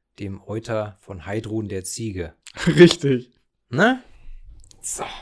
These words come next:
Speaker 2: Und essen Fleisch, was immer wieder nachwächst.
Speaker 1: Jawohl. Also, beste Leben in Valhalla. <laughs> Aber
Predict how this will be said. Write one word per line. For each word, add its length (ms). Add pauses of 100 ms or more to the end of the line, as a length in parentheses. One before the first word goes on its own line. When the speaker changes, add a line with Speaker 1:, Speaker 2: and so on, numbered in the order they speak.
(120)
Speaker 2:
Und 140
essen 280
Fleisch, 400
was 120
immer 180
wieder 180
nachwächst. 880
Speaker 1:
Jawohl. 420 (1800)
Also, 500
beste 300
Leben 460 (400)
in 160
Valhalla. 520 (1000)
<laughs> 540
Aber 360